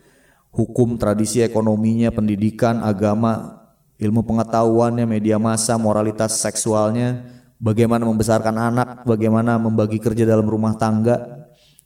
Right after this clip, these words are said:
Jadi waktu itu laki-laki masih lebih dominan lah dibandingkan perempuan. Jadi ketika ada sekelompok perempuan histerikal dan mencabik-cabik, eh,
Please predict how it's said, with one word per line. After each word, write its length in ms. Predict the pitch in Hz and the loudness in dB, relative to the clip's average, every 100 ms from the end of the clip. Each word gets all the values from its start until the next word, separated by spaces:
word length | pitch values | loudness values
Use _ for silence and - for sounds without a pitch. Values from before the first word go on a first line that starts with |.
| _ | _
Jadi 560 | - 101 123 131 127 127 - _ _ _ _ - | -8 -2 0 0 -4 -16 -20 _ _ _ _ -4
waktu 320 | 110 123 120 | -2 0 2
itu 240 | 156 156 | 4 6
laki-laki 560 | 123 - 120 110 113 139 | 4 2 0 0 -2 -4
masih 560 | 110 104 110 107 - - _ _ _ - | -4 -4 -4 -8 -14 -20 _ _ _ -6
lebih 260 | 107 107 104 | -2 0 2
dominan 400 | 104 117 101 87 | 2 0 -2 -4
lah 240 | 82 80 90 | -8 -10 -6
dibandingkan 500 | 98 98 98 104 104 | -2 0 0 -2 0
perempuan. 480 | 101 98 101 95 85 | 0 0 -2 -2 -2
Jadi 240 | 87 107 113 | -4 -2 -2
ketika 300 | 104 104 95 | -2 0 0
ada 180 | 98 95 - - | 0 -2 -4 -14
sekelompok 720 | - - 120 110 107 117 107 - | -8 -4 0 2 2 2 0 0
perempuan 560 | 110 110 113 113 110 107 | 0 0 0 0 2 -2
histerikal 720 | 107 - 107 110 113 117 147 | -4 -2 -2 -2 -2 0 0
dan 220 | 147 107 107 | 0 -2 -2
mencabik-cabik, 720 | 104 104 107 - 101 104 107 | -2 -2 -4 -2 -2 -2 -6
eh, 540 | - - 104 101 95 | -10 -6 -2 0 -2